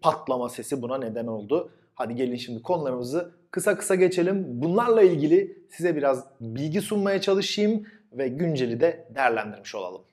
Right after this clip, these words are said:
Önceki gün Amerika Birleşik Devletleri'nde ilginç bir kaza meydana geldi. Amerikan deniz piyadelerine ait F otuz beş B tipi savaş uçağı yakıt ikmali eğitimi görevindeyken yakıt ikmali yani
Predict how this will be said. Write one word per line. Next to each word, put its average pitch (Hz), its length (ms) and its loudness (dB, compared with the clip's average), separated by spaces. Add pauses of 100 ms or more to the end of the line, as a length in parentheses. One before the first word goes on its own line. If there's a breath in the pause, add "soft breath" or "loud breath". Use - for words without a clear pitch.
(140)
Önceki 196 380 8
gün 240 160 8
Amerika 190 420 4
Birleşik 196 340 8
Devletleri'nde 147 880 2
ilginç 208 500 2
bir 208 140 2
kaza 139 760 4
meydana 120 400 -2
geldi. 120 640 2
Amerikan 143 480 -6
deniz 165 280 -2
piyadelerine 123 580 -2
ait 131 480 -4
F 143 200 -6
otuz 180 300 -4
beş 208 320 0 (180)
B 226 260 8
tipi 120 240 -8
savaş 127 400 -2
uçağı 127 440 0 (300 loud breath)
yakıt 160 380 0
ikmali 175 680 -2
eğitimi 175 440 2
görevindeyken 139 880 0 (400 loud breath)
yakıt 120 260 -4
ikmali 117 400 -2
yani 107 360 -4